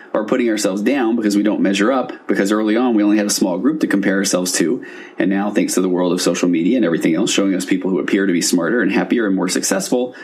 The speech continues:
we're not only comparing ourselves to them, but to the person that we ideally think that we need or want to be. So when we look at it that way, it's almost like, what chance do we have?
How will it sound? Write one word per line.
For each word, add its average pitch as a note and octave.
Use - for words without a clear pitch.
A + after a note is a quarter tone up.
we're G2+
not A2
only G#2+
comparing A2
ourselves G2
to G2
them, F#2+
but F2
to G2
the -
person F#2+
that -
we F#2
ideally F#2+
think -
that -
we G2
need F#2+
or F#2
want F2
to -
be. D#2+
So A2
when A2+
we A#2
look C#3+
at B2
it A2+
that -
way, A#2+
it's -
almost C#4
like, -
what -
chance -
do -
we -
have? -